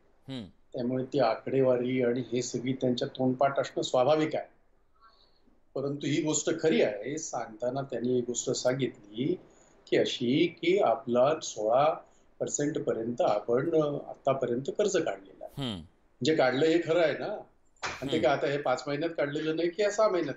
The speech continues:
Speaker 2: काढलेलं नाही.
Speaker 1: हम्म.
Speaker 2: एक साधा आकडा सांगतो तुम्हाला. कसं आहे की त्या, ते सगळे जीएसडीपी असेल, बाकी सगळं असेल, त्याच्यावर येतो मी.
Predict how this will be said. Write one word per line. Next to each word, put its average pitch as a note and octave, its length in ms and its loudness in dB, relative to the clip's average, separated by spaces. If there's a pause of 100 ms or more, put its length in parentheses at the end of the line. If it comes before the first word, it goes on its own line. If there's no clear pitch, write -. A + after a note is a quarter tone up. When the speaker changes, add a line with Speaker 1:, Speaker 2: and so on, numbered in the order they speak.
Speaker 2:
काढलेलं - 360 -12
नाही. - 420 -14
Speaker 1:
हम्म. G2 100 -8 (420)
Speaker 2:
एक A3 80 -4
साधा D#3 460 2
आकडा F3+ 260 0
सांगतो D#3+ 400 -4
तुम्हाला. A2 260 -10 (720)
कसं - 160 2
आहे C#3 200 2
की G#3 380 -4 (120)
त्या, C#3 320 2 (420)
ते - 240 -8
सगळे C#3+ 500 2 (520)
जीएसडीपी C#3+ 560 0
असेल, C#3+ 600 2
बाकी C3 260 0
सगळं C#3 280 0
असेल, - 240 -4
त्याच्यावर C#3+ 260 0
येतो D3 220 2
मी. B2+ 80 2